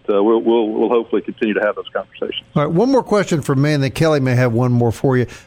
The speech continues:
Speaker 2: What we, we try our best on this show to, uh, focus some light to on the sports that get less attention.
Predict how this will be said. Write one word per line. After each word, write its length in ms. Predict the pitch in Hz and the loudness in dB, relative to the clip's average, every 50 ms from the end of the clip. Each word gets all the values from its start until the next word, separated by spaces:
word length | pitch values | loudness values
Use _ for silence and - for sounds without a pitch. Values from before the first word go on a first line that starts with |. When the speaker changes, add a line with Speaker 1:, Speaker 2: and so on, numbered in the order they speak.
| _ - | _ -2
Speaker 2:
What 240 | 185 214 262 226 - | 0 2 2 2 2
we, 260 | 185 202 254 247 - - | 0 0 0 0 -2 -2
we 160 | - 190 233 240 | -2 0 0 0
try 360 | - - 202 196 180 170 156 | 0 0 2 2 2 2 2
our 100 | 147 135 | 0 0
best 360 | 120 127 143 147 143 - - | 0 0 0 0 0 0 0
on 140 | 156 135 131 | 0 2 2
this 180 | 131 139 127 | 2 2 0
show 360 | - - 147 135 131 127 123 117 | 0 0 0 2 2 2 0 -2
to, 280 | - - 135 127 123 120 | 0 0 2 2 4 2
uh, 180 | 117 123 131 | 2 0 -2
focus 420 | - - 180 190 185 - 165 143 - | -2 0 0 0 0 0 0 0 0
some 240 | - 151 127 120 | 0 0 2 2
light 380 | 120 127 127 127 127 131 - - | 2 2 2 2 0 -2 -4 -6
to 280 | - - 135 127 127 131 | -2 0 2 2 2 2
on 160 | - 131 120 117 | 2 2 2 2
the 100 | 117 110 | 2 0
sports 480 | - - - 170 165 175 165 143 - | 0 0 2 2 2 2 0 -2 -2
that 120 | 151 143 - | -2 -2 0
get 300 | 127 139 143 - - - | 0 0 0 -2 -2 0
less 400 | 117 117 135 139 135 - - - | 0 2 2 2 2 0 -2 -2
attention. 680 | - 127 - - 147 135 120 110 - 131 - 135 143 | -2 -2 -2 0 0 0 0 0 -2 -2 -2 -2 -4